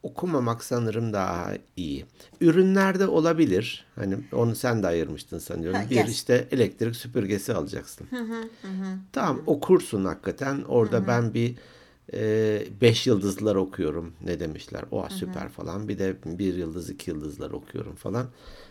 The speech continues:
Speaker 1: İlk, hani sadece uçlardan etkilenmeyeyim diye iki taraftan da okumaya çalışıyorum.
Speaker 2: Hı hı.
Speaker 1: Bazen de ama şey oluyor. Hani ürün şanssızlığı oluyor.
Speaker 2: Yes,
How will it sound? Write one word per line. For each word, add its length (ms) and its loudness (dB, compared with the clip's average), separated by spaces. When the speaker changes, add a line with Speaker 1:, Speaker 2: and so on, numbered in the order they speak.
Speaker 1:
İlk, 300 -6
hani 320 0
sadece 640 4
uçlardan 520 2
etkilenmeyeyim 880 -4
diye 160 -2
iki 140 -10
taraftan 500 -8
da 40 -8
okumaya 340 -12
çalışıyorum. 580 -6
Speaker 2:
Hı 60 -14
hı. 40 -12
Speaker 1:
Bazen 540 4
de 100 2
ama 400 2
şey 240 4
oluyor. 360 2
Hani 220 -2
ürün 280 10
şanssızlığı 840 4
oluyor. 400 0
Speaker 2:
Yes, 360 2